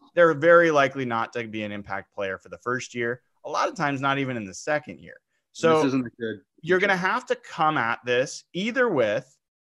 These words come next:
Speaker 1: get a couple big diamonds, like, and spend a lot of money and then fill in with a lot of really cheap guys that are gonna be vets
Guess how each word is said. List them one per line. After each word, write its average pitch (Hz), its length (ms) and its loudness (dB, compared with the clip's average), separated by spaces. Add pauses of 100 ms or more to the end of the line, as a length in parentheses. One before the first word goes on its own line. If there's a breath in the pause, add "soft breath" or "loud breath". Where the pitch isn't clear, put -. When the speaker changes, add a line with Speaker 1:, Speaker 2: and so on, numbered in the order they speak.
(300)
Speaker 1:
get 143 200 2
a 123 60 0
couple 175 460 -2
big 170 460 -2 (320)
diamonds, 120 800 -2
like, 117 360 0
and 117 140 -8
spend 131 260 -6
a 104 40 -4
lot 117 380 0
of 190 60 -2
money 151 460 -2
and 123 140 -6
then 131 160 -4
fill 156 420 2
in 143 260 -2
with 127 160 -2
a 107 60 -6
lot 107 340 0
of 139 80 2
really 151 380 0
cheap 139 440 -4 (140)
guys 104 420 0
that 123 100 0
are 117 60 0
gonna 117 100 -6
be 104 120 -6
vets 147 600 0